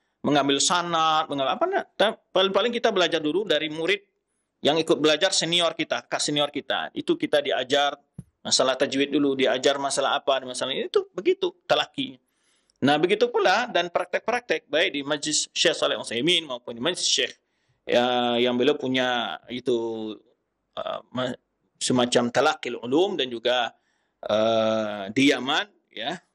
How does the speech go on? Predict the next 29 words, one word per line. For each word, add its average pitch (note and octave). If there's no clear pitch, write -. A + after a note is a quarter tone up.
eh, -
para E3
masyayikh C#4
juga F#3
demikian. F#3
Tidak E3+
orang F#3+
mula-mula F#3+
baru F3
datang F3
ke F3
sana F#3
langsung E3
bisa D#3+
masuk D#3+
belajar D3
di D3
majlis C#3+
syekh E3+
yang, C#3+
ya, D#3+
kemudian C#3+
mendengarkan, D#3
enggak. B2+
Syekh F3
itu B3+
ada F3+
majlisnya E3+
yang E3